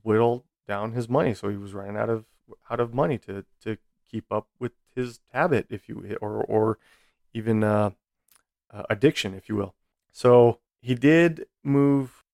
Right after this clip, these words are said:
in and out of his parents' house throughout this time, back and forth. He'd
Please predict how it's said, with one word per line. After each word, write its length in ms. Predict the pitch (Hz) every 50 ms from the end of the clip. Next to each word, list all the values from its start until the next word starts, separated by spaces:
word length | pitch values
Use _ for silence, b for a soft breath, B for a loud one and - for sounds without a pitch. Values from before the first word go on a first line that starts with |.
| _ -
in 140 | 143 151 156
and 100 | 151 143
out 140 | 135 135
of 80 | 131 123
his 100 | 117 110
parents' 360 | - _ 117 113 117 113 -
house 440 | - 107 110 110 107 - - - - _ _ _
throughout 280 | _ - 113 110 - -
this 120 | 110 101
time, 400 | - - 104 104 107 113 113 104 _ _ _ _ _ _ _ _ _ _ _ _ - - _ _ _ _ _
back 220 | 113 113 110 -
and 100 | 107 104
forth. 320 | - 107 107 107 107 - _ _
He'd 140 | 104 101